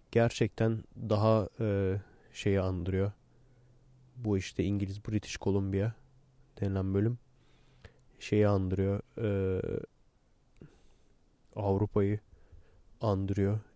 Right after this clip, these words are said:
Evler olsun, insanlar olsun, toplu taşıma olsun, sistem olsun.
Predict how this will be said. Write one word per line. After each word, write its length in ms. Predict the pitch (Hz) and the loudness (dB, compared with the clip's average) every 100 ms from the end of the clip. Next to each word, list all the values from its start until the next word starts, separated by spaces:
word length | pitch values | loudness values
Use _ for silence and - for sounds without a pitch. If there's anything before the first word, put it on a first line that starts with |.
| _ - | _ 0
Evler 320 | 101 95 101 | 2 4 4
olsun, 420 | 98 90 - 98 - | 4 0 -4 -6 -4
insanlar 540 | 98 98 101 98 101 | -4 -4 -4 -2 2
olsun, 380 | 95 90 95 101 - - - _ | 0 0 -4 -6 -12 -20 -20 _
toplu 360 | - 110 - 117 | 0 0 0 4
taşıma 320 | 113 - 113 | 4 6 4
olsun, 340 | 107 98 123 | 4 2 -2
sistem 420 | 107 110 - - 110 | -4 -4 -4 0 2
olsun. 420 | 104 92 110 | 2 0 -4